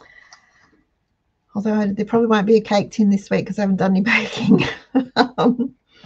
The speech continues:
oh, other, no, you don't count the zucchini pie and the cake tin. Um, so I'll add those in for you. But remember, the recipe file is there for you to use. You just log in and go to it.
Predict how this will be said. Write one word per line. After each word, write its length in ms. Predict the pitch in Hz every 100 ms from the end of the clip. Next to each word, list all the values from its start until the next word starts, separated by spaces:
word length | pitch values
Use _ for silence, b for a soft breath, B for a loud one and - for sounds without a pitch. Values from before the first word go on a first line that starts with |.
| B B B B B _ _ -
oh, 260 | 240 269 -
other, 340 | 240 226 214 202
no, 180 | 208 196
you 260 | 190 190
don't 200 | 202 202
count 220 | - - 185
the 200 | 190 190
zucchini 320 | 202 180 175
pie 200 | 180 165
and 80 | 165
the 40 |
cake 220 | 175 147
tin. 260 | - 175 220 B B B B
Um, 540 | 220 233 233 214 214 - _ -
so 260 | - - 214
I'll 720 | 208 202 190 - 208 202 202 - 220
add 160 | 208
those 240 | 202 196 196
in 180 | 190
for 220 | 175 180 190
you. 300 | 226 480 480 b b b -
But 100 | -
remember, 400 | 240 254 240 240
the 140 | 233
recipe 420 | 233 262 - 254 269
file 480 | 240 208 196 190 -
is 160 | 202
there 180 | 208 208
for 120 | 208
you 100 | 214
to 80 | 196
use. 680 | 185 190 220 - - _ _ _ _
You 80 | 208
just 140 | 208
log 260 | 160 170 208
in 140 | 208
and 120 | 214 190
go 180 | 180
to 180 | 247 -
it. 160 | -